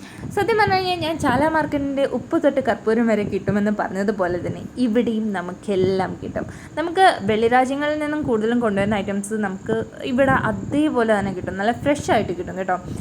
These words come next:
And ഇങ്ങനെ നടന്ന് വന്നപ്പോഴാണ് ദേ ഇങ്ങനെ നമുക്ക്, ആ, റെഡിമെയ്ഡ്, ആ, റെഡിമെയ്ഡ് ആയിട്ടുള്ള ഫുഡ് ഐറ്റംസും ഉണ്ട്.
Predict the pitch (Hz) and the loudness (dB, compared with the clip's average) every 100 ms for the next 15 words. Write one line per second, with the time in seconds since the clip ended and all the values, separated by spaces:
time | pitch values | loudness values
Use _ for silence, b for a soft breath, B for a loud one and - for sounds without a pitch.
0 | B B 269 247 240 302 392 349 285 294 | B B -2 0 0 0 2 2 2 0
1 | 269 254 254 240 226 214 214 B B 247 | -2 0 0 2 2 0 -2 B B 0
2 | 254 247 226 285 370 - 208 208 208 220 | 2 2 2 0 0 -2 0 2 4 4
3 | 226 285 320 226 175 - 208 202 202 240 | 2 0 0 0 -2 0 0 2 0 -2
4 | 269 294 294 320 330 262 226 226 226 226 | 2 2 4 2 2 0 2 2 0 -2
5 | 233 202 269 | -2 -2 -2